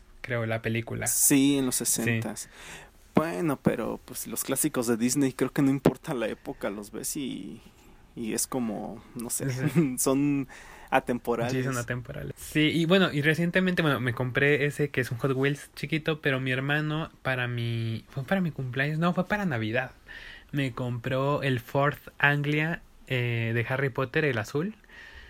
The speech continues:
Speaker 1: a escala, con una figura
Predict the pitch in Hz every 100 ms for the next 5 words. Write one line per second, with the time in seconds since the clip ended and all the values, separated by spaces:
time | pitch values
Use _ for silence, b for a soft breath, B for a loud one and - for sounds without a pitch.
0 | B B 120 127 117 - 139 151 165 180
1 | - 123 117 113 110 110 107 127 131 131
2 | 123 123 120 123 117 117 110